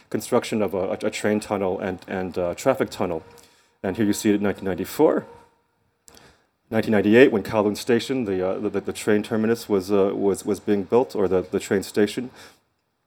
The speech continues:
Two thousand three, it's starting to kind of get, get developed all around there, as things happen to, uh, as things, uh, tend to do in Hong Kong.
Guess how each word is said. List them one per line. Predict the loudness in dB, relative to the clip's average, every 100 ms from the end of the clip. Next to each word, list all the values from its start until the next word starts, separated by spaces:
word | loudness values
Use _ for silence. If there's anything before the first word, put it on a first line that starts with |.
| _ _ _ _ _ _ _ _ _
Two | -4 4
thousand | 6 6 4 -4
three, | -2 -2
it's | -2
starting | -2 0 0
to | -4
kind | -2 -4
of | -4 -4
get, | -4 -2
get | -4
developed | -2 2 2 4
all | 4
around | 4 4 2
there, | 2
as | 0 -2
things | -6 -4
happen | -4 -4 -6
to, | -6 -2 -2 -4 -4
uh, | -4 -2
as | -4
things, | -4 -6 -4 -6
uh, | -6
tend | -4 -4
to |
do | -2 0
in | 0
Hong | 0 -2
Kong. | 0 0 0